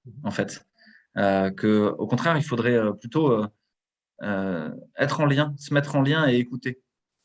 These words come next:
Speaker 2: C'est-à-dire surtout pas lui proposer, euh, une solution ou lui proposer, euh, euh, c'est telle thérapeutique qui va te guérir, c'est telle voie spirituelle qui va te guérir,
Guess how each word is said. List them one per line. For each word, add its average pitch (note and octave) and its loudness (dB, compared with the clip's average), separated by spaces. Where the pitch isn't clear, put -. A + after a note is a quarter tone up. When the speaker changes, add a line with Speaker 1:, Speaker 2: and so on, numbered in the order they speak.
Speaker 2:
C'est-à-dire A#2 0
surtout D3+ -4
pas F3 4
lui C#3 6
proposer, C#3+ 4
euh, A2 4
une B2 2
solution C#3+ -2
ou A#2+ 0
lui A#2 -2
proposer, B2+ 0
euh, A#2 2
euh, G#2 0
c'est A2 -8
telle D#3 2
thérapeutique C#3+ 0
qui F3 -10
va F#3+ 0
te A2 -2
guérir, A#2 0
c'est A2+ -8
telle C#3 4
voie C3 2
spirituelle B2+ -2
qui A2 -10
va G#2+ 0
te G#2+ -4
guérir, A2+ -4